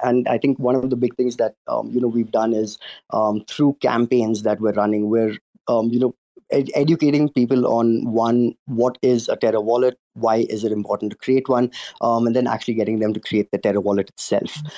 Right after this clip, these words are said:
Um, so I think that from that standpoint, um, you know, we're trying to make sure that we're being as educative as pos-, possible, but we also wanna make sure that for people that, you know, don't have the time to do that,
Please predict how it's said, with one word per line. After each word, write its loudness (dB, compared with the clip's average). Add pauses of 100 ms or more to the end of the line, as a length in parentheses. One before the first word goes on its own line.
(160)
Um, 0
so 0
I 2
think 0
that -2
from 0
that 0
standpoint, -2
um, 0
you 0
know, 2
we're 2
trying 0
to 2
make 2
sure -2
that 0
we're 2
being -2
as 0
educative -2
as -8
pos-, 0
possible, 0 (400)
but 0
we 2
also 0
wanna 2
make 2
sure 0
that 0
for -14
people -2
that, 0
you -2
know, 0
don't 0
have -4
the -6
time -2
to -10
do 0
that, 0